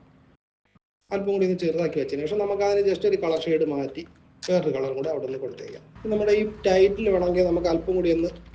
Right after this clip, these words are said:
വലുതാക്കി കൊടുക്കാം. അപ്പോൾ ടൈറ്റിൽ വലുതാക്കുമ്പോഴത്തേക്ക് അതിൽ നമ്മൾ ക്ലിപ്പിംഗ് മാസ്ക് കൊടുത്തിട്ടുള്ള ഒരു ലെയർ ഉണ്ട്. ആ ലെയറിനെയും കൂടെ സെലക്ട് ചെയ്യുക. കൺട്രോൾ പ്രസ് ചെയ്തുകൊണ്ട് ക്ലിക്ക് ചെയ്ത് സെ-, കൊടുത്ത് സെലക്ട് ചെയ്യുക. കൺട്രോൾ ടി കൊടുത്ത് ആൾട്ട് ഷിഫ്റ്റ് പ്രസ് ചെയ്തുകൊണ്ട് ഒന്ന്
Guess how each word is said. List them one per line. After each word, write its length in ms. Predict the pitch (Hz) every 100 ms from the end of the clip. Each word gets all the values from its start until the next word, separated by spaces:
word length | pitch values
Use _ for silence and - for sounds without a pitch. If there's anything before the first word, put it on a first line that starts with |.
| 180
വലുതാക്കി 400 | 165 170 131 - 113
കൊടുക്കാം. 260 | 117 - - -
അപ്പോൾ 140 | 156 196 180
ടൈറ്റിൽ 260 | 165 165 185
വലുതാക്കുമ്പോഴത്തേക്ക് 680 | 160 165 156 151 143 143 - - 160
അതിൽ 140 | 165 170
നമ്മൾ 180 | 160 156 160
ക്ലിപ്പിംഗ് 280 | 151 165 170
മാസ്ക് 180 | 160 -
കൊടുത്തിട്ടുള്ള 340 | 147 147 151 151
ഒരു 100 | 151 143
ലെയർ 200 | 143 143 135
ഉണ്ട്. 160 | 127 190 - - _ - - _ _ - 196
ആ 40 | 202 196
ലെയറിനെയും 360 | 170 160 160 160
കൂടെ 100 | 156
സെലക്ട് 260 | 147 131 -
ചെയ്യുക. 220 | 123 151 - -
കൺട്രോൾ 260 | 175 170 175
പ്രസ് 140 | 170 156
ചെയ്തുകൊണ്ട് 240 | 156 160 160
ക്ലിക്ക് 200 | 139 160
ചെയ്ത് 200 | 156 151 147
സെ-, 120 | - - -
കൊടുത്ത് 220 | 151 156 139
സെലക്ട് 240 | 123 -
ചെയ്യുക. 360 | 143 208 - - - - 185
കൺട്രോൾ 280 | 180 180 170
ടി 60 | 170 151
കൊടുത്ത് 280 | 135 135 - - 165
ആൾട്ട് 220 | 160 165 170
ഷിഫ്റ്റ് 220 | 160 - 175
പ്രസ് 180 | 156 143
ചെയ്തുകൊണ്ട് 340 | 147 143 143 - - - - - - 151
ഒന്ന് 140 | 151